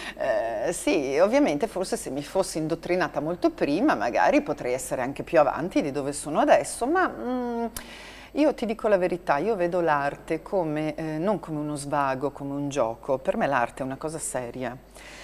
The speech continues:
Cioè è un momento, in, in sanscrito si dice ananda, cioè è un momento di beatitudine,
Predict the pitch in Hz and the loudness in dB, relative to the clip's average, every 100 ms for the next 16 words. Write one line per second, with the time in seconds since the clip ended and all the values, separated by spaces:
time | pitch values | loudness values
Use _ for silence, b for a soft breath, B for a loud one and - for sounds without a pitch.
0 | B B - 151 120 - 226 190 - 190 | B B 6 8 8 6 8 8 8 0
1 | 196 208 202 180 175 175 170 156 - 156 | 2 2 2 2 0 -2 2 2 0 -4
2 | 156 156 180 - 214 226 220 202 175 175 | -4 -4 -4 2 2 2 -2 -6 -4 -6
3 | - 165 175 175 185 160 143 151 131 117 | -6 -6 -6 -4 -4 -2 -2 -2 -4 -6
4 | 117 123 110 113 143 - 117 - 180 196 | -8 -4 -4 -6 -12 -6 -6 -4 -4 -2
5 | 208 233 285 285 170 151 165 156 143 139 | -2 0 0 0 -2 -2 -2 -4 -2 -4
6 | - 135 127 120 123 123 127 | -6 -14 -10 -10 -8 -8 -10